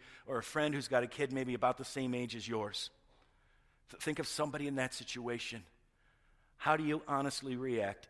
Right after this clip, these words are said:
in your heart when you find out kid scored a perfect, what is it, thirty-six on the A C T? I know what you're gonna say, "Wow, that's great."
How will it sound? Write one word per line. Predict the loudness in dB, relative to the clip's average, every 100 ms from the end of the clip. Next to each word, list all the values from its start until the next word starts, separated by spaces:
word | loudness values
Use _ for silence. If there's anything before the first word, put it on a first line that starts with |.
| -8
in | -2 0
your | 0
heart | 0 0 -2 -4 -20 -20 _ -20 -14
when | -8
you | -6
find | -2 -2
out | 0 0 -4 -16 _ _ _ _ _
kid | -8 -6
scored | -4 -4 -6
a |
perfect, | -4 -6 -4
what | -6
is | -6
it, | -6 -8
thirty-six | -6 -6 -8 -10 -8
on | -6
the | -6 -6
A |
C | -6 -10
T? | -10 -8 -10 -12 _ _ _ _ _ _ _ _ _ _ _ _ _ _ _ _ _ _ _ _ _ _ -6
I | 2
know | 4
what | 2
you're | 0
gonna | -4
say, | -2 -2 -4 -2
"Wow, | 0 0
that's | -2 -4
great." | -4 -2 -2